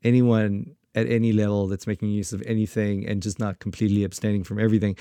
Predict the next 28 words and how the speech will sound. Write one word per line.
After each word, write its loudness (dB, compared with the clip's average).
And 4
typically 4
what 0
you -2
find 0
with -4
those 0
churches 0
anyway 6
is 4
that 4
they'll 4
do 6
effectively 2
the 4
same 2
thing. 2
They'll -2
have 0
a, 4
uh, -2
you -2
know, 0
whether 4
it 0
be 4
a 2
postal 2